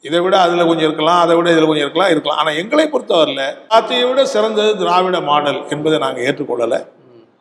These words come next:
Speaker 1: அது திமுக முன்மொழிகிற ஒரு மாடல், அவங்க அதை தான் முன்மொழிய முடியும்.
Speaker 2: ம்.
Speaker 1: அதை நீங்க ஏன் முன்மொழிகிறீங்கன்னு நாங்க கேட்க முடியாது.
Speaker 2: சரி.
Speaker 1: ஆனா அதே சமயத்துல எங்களுக்கு அதுல மாறுபாடு இருக்குன்னா, எங்களுடைய மாறுபட்ட கருத்தை நாங்க வந்து சொல்லுவோம்.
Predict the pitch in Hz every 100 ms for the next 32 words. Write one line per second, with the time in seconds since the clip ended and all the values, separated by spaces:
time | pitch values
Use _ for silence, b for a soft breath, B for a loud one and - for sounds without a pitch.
0 | - - 151 - 262 302 - 285 247 202
1 | 220 233 220 185 208 196 170 151 156 208
2 | 214 202 262 262 233 247 277 208 202 196
3 | 190 165 127 131 110 - 120 117 113 -
4 | - - - _ _ 165 208 214 202 214
5 | 233 202 202 202 180 190 175 143 139 139
6 | - - - - - 117 _ - 311 254
7 | 262 320 269 285 254 262 262 262 233 240
8 | 226 214 190 208 240 208 190 170 190 254
9 | 233 220 202 180 220 220 196 214 180 165
10 | 180 156 135 127 135 - 101